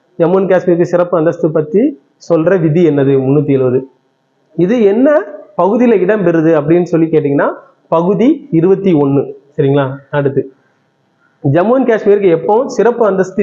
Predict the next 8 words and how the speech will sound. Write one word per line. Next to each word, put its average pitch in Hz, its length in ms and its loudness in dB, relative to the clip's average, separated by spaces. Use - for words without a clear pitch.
நீக்கினாங்க 196 540 0
அப்படின்னு 151 280 -2
பாத்தீங்கன்னா, 135 380 0
அதாவது 165 260 0
ஆகஸ்ட் 214 400 0
அஞ்சு, 185 340 0
ரெண்டாயிரத்தி 180 560 2
பத்தொன்பது. 147 440 0